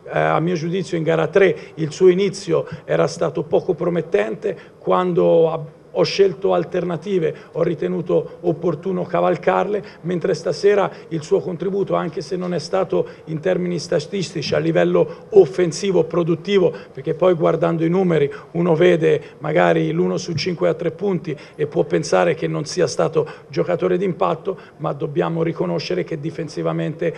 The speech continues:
ci ha permesso di rimanere sul piano grazie a, alla sua attenzione e alla sua dedizione.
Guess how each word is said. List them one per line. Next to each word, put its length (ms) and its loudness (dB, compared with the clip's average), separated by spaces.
ci 100 -8
ha 60 -2
permesso 540 -4
di 100 -6
rimanere 480 -4
sul 200 -8
piano 500 -4
grazie 480 -2
a, 360 -4
alla 180 -4
sua 360 -2
attenzione 680 -2
e 20 -4
alla 100 -4
sua 200 -6
dedizione. 680 -12